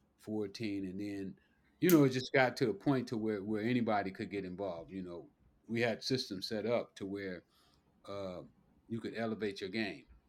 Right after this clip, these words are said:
on your own. You really didn't need no whole lot of money. You know, fifty bucks, hundred bucks, you was in the game.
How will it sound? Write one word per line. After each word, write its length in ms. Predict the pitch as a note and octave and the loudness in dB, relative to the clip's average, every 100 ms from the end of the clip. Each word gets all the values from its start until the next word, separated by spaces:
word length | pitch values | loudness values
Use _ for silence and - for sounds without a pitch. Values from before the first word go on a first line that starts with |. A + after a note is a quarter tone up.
| _ _ _ _ | _ _ _ _
on 160 | G#2+ G#2 | -10 -8
your 100 | G#2 | -4
own. 300 | A#2 G#2 F2+ | -2 -2 -4
You 140 | A2 | -6
really 220 | G#2+ G#2 G2+ | -4 -4 -4
didn't 180 | G2+ | -4
need 200 | G#2 G2+ | -4 -4
no 100 | F#2+ | -4
whole 160 | G2 G2+ | -6 -6
lot 160 | F#2+ F#2 | -6 -6
of 60 | |
money. 260 | F#2+ G#2+ G2+ | -6 -6 -4
You 120 | G#2 | -4
know, 160 | G2+ - | -6 -6
fifty 220 | C3 G#2+ | -6 -6
bucks, 360 | F2+ G#2+ G#2 - | -6 -4 -4 -6
hundred 260 | A2 G2 | -10 -8
bucks, 260 | G#2+ G2+ - | -6 -6 -8
you 80 | G2 | -12
was 100 | F#2 | -8
in 120 | G2 | -10
the 80 | F2 | -8
game. 320 | G#2 E2 C#2 | -8 -8 -10